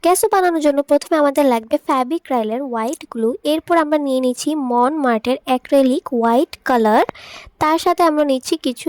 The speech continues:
পাউডার। প্রথমেই একটা কৌটার মধ্যে আমরা এক চামচ পরিমাণ ফেভিক্রিলের হোয়াইট গ্লু নিয়ে নিচ্ছি, তার সাথে আমরা মন মার্টের অ্যাক্রিলিক কালার নিয়ে নিচ্ছি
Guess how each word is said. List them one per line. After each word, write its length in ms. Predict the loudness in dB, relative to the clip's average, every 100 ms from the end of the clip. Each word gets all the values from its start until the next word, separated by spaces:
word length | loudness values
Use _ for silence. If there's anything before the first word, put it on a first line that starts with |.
| -6 -2
পাউডার। 500 | 2 2 2 2 2 -2 _ _ -20 -20 _
প্রথমেই 500 | 0 4 4 4 2 0
একটা 380 | -2 -2 -2 0 0 -6 _ _ 0
কৌটার 420 | 2 2 4 2
মধ্যে 340 | 2 0 0 0
আমরা 240 | 2 0 -4 -4
এক 160 | -6 -8 -2
চামচ 280 | 0 0 -4
পরিমাণ 340 | -2 0 -2 -6
ফেভিক্রিলের 760 | 0 0 0 -6 -2 0 0 -2
হোয়াইট 320 | -2 -2 -2 -4
গ্লু 160 | -4 -4
নিয়ে 240 | -2 -2
নিচ্ছি, 360 | -2 -6 -4 -2 -2 _ _ 0
তার 240 | 2 0
সাথে 320 | 0 0 0 0
আমরা 220 | 0 -4 -4
মন 280 | -4 0 0 0
মার্টের 440 | -2 -2 0 -2 -2 -14 -20 -10 -2
অ্যাক্রিলিক 500 | -2 2 2 2 2
কালার 220 | 2 4
নিয়ে 180 | 2 0
নিচ্ছি 220 | 0 0